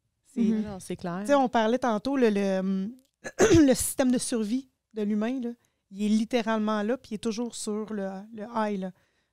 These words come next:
Speaker 1: Fait que, tu sais, on a, euh, en tant qu'humain, on a un gauge, là, qu'on, qu'on appelle le jaune, le, le rouge, le jaune, le vert. Normalement, pour être sans stress, faudrait vivre entre le vert puis le jaune quand t'es au travail. Tandis que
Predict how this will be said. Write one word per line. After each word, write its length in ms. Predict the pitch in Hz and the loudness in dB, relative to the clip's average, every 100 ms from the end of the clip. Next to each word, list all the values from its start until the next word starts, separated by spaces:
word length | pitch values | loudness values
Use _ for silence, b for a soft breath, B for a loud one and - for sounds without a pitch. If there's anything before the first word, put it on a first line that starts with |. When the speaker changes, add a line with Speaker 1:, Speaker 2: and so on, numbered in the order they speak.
| - | -16
Speaker 1:
Fait 80 | 202 | -10
que, 60 | - | -2
tu 60 | |
sais, 60 | 302 | 2
on 200 | 240 240 | 4 4
a, 20 | 311 302 269 | 2 0 -4
euh, 260 | 208 202 214 | -4 -2 -2
en 60 | |
tant 120 | 240 | -2
qu'humain, 260 | 240 220 277 | -4 -4 -2
on 100 | 269 214 | -2 0
a 40 | |
un 120 | 220 | -2
gauge, 360 | 202 208 262 247 | -2 -6 -6 -8
là, 120 | 277 | -10
qu'on, 320 | 277 226 220 | -8 -10 -10
qu'on 160 | 208 220 | -10 -12
appelle 280 | 208 247 254 | -12 -10 -8
le 140 | 214 | -6
jaune, 460 | 196 220 233 233 233 | -6 -6 -6 -6 -2
le, 160 | 214 208 | -2 0
le 140 | 214 | -2
rouge, 240 | 208 254 220 | -2 -4 -4
le 160 | 214 | -4
jaune, 180 | 202 226 | -4 -4
le 120 | 214 | -4
vert. 360 | 190 202 269 233 b b b b - | -4 -8 -8 -12 b b b b -2
Normalement, 600 | 233 240 247 240 262 302 | 2 6 6 6 6 4
pour 220 | 254 226 | 2 4
être 160 | 226 - | 2 2
sans 280 | 254 233 | 0 0
stress, 460 | 214 - 247 262 - | 0 -2 0 0 0
faudrait 380 | 240 214 220 220 | -2 2 2 4
vivre 280 | 247 240 - | 2 0 -2
entre 320 | 254 247 - | 0 0 2
le 240 | 226 226 220 | 4 4 2
vert 360 | 196 220 226 226 | 2 4 4 0
puis 100 | - | -6
le 100 | 202 190 | -12 -6
jaune 340 | 185 214 226 | 0 0 0
quand 160 | 214 202 | -2 -4
t'es 180 | 214 208 | -4 -4
au 80 | 196 | -4
travail. 480 | 202 190 185 185 170 _ _ _ _ - | -4 -4 -4 -8 -12 _ _ _ _ -8
Tandis 260 | 214 - | -6 -4
que 260 | - 226 | 0 2